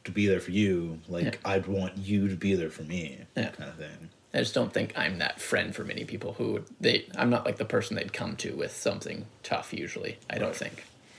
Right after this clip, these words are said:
Speaker 1: Yeah.
Speaker 2: Unless they just wanted to joke about something else, take their mind off of it.
Speaker 1: Right. Yeah.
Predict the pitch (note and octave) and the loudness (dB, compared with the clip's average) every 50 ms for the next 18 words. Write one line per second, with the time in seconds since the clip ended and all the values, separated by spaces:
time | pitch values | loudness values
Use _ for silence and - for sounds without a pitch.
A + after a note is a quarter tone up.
0 | - - - - - - - - - - - - - - - - - - - - | -20 -20 -20 -20 -20 -20 -20 -20 -20 -20 -20 -20 -20 -20 -20 -20 -20 -20 -20 -14
1 | - - - - - G#2 - - - - - - D#3 - G#2 - - - G2 - | -4 -2 0 2 2 2 2 0 4 4 4 4 6 4 0 -2 -2 -4 -4 -2
2 | - G2+ - - G#2 G#2 - - - - - - - B2 G#2+ A2+ - - - - | -2 -2 -4 -4 -6 -6 -10 -10 -14 -12 -4 2 2 4 4 4 2 -2 -2 -2
3 | - - - - - - - - - A2 F#2+ - - - - - - A2 - A2 | -4 -6 -4 -6 -6 -6 -6 -8 -8 -6 -8 -8 -8 -8 -4 -4 -4 -2 -2 -2
4 | G#2 G2+ - - G2+ - - - - - - - - - - - - - - _ | -2 -2 -4 -4 -6 -4 -6 -6 -8 -6 -6 -6 -6 -8 -14 -20 -20 -20 -20 _
5 | - - - - - A#2+ A2 - - - - - - - - - - - - - | -20 -10 -6 -6 -6 -6 -8 -14 -20 -20 -20 -20 -20 -20 -20 -20 -20 -20 -20 -20
6 | - - - - - - - G2 F#2 E2+ D#2+ | -20 -20 -20 -20 -12 -2 4 4 4 4 2